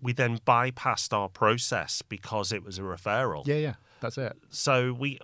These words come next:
Speaker 1: we had this process that we thought, "Wow, it's worked," helped us find the original good person.
Speaker 2: Mm.
Speaker 1: And then we were like, "Oh, we're fine. Don't
Speaker 2: Yeah.
Speaker 1: need this process now.
Speaker 2: Don't need
Speaker 1: Save
Speaker 2: to
Speaker 1: ourselves
Speaker 2: bother.
Speaker 1: a bit of work."
Speaker 2: Exactly, yeah.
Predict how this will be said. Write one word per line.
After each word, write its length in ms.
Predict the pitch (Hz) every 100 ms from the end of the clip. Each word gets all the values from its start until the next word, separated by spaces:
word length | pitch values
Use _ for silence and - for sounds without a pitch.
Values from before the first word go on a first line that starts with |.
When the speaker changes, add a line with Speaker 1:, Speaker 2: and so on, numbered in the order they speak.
| -
Speaker 1:
we 120 | 131
had 240 | 131 165 -
this 160 | 123
process 440 | - 117 123 127 -
that 180 | 104
we 100 | 110
thought, 220 | 110 104 117
"Wow, 240 | 190 180
it's 160 | 120 - 123
worked," 500 | 131 170 87 82 - -
helped 260 | - 160 -
us 100 | 139
find 360 | - 123 120 113 - _ _
the 120 | 120 110 -
original 480 | 131 127 117 110 101 104
good 200 | 143 147
person. 500 | - 98 82 98 85
Speaker 2:
Mm. 100 | 92 - - -
Speaker 1:
And 80 |
then 60 | 113
we 60 | 107
were 60 |
like, 220 | 104 101 -
"Oh, 360 | 107 92 87 85 _ _ _
we're 140 | 87 87
fine. 460 | - 85 82 80 - _ -
Don't 80 | 139
Speaker 2:
Yeah. 40 |
Speaker 1:
need 100 | 147
this 140 | 156 123
process 400 | 98 90 87 -
now. 80 |
Speaker 2:
Don't 200 | 90 110
need 40 | 113
Speaker 1:
Save 120 | 131 139
Speaker 2:
to 60 |
Speaker 1:
ourselves 260 | 135 156 147
Speaker 2:
bother. 120 | 156
Speaker 1:
a 20 |
bit 60 | 101
of 40 |
work." 320 | - - 156 -
Speaker 2:
Exactly, 640 | 143 127 196 208 120 95 92
yeah. 360 | 185 254 113